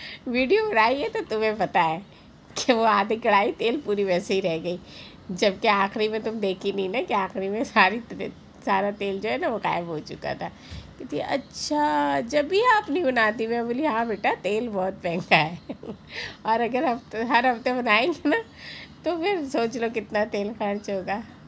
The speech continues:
तो फिर हंसने लगी हफ्सा ना, तो बस बच्चों को क्या पता क्या महंगा है और क्या सस्ता है।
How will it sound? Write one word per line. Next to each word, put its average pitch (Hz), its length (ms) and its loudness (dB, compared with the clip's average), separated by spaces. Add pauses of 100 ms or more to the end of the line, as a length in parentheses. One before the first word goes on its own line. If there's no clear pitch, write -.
(100)
तो 196 320 -6 (120)
फिर 277 140 -2
हंसने 220 440 -2
लगी 202 280 0
हफ्सा 202 320 -2
ना, 226 140 -2
तो 233 140 -6
बस 208 200 -2
बच्चों 196 400 -4
को 208 140 -4
क्या 170 240 -2
पता 156 340 -8 (600)
क्या 214 220 4
महंगा 202 360 0
है 208 180 6
और 175 120 0
क्या 160 280 0
सस्ता 165 420 -6
है। 156 180 -2